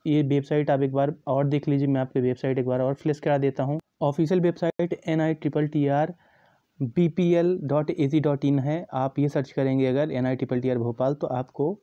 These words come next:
वेबसाइट पे मिल जाएगा। तो आप ऑफिशियल वेबसाइट से ही इन्फॉर्मेशन लीजिएगा। बाद में यहाँ से आप ऑनलाइन फॉर्म ये वाला फिल कर सकते हैं, ठीक ना?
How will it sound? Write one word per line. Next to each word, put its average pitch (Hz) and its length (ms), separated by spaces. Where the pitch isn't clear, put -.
वेबसाइट 131 340
पे 135 80
मिल 120 200
जाएगा। 113 280
तो 131 120
आप 127 100
ऑफिशियल 143 320
वेबसाइट 139 380
से 147 100
ही 156 160
इन्फॉर्मेशन 139 440
लीजिएगा। 117 520
बाद 135 200
में 139 120
यहाँ 127 340
से 151 240
आप 131 220
ऑनलाइन 131 420
फॉर्म 127 320
ये 131 60
वाला 127 180
फिल 127 220
कर 120 140
सकते - 300
हैं, 117 140
ठीक 151 200
ना? 147 280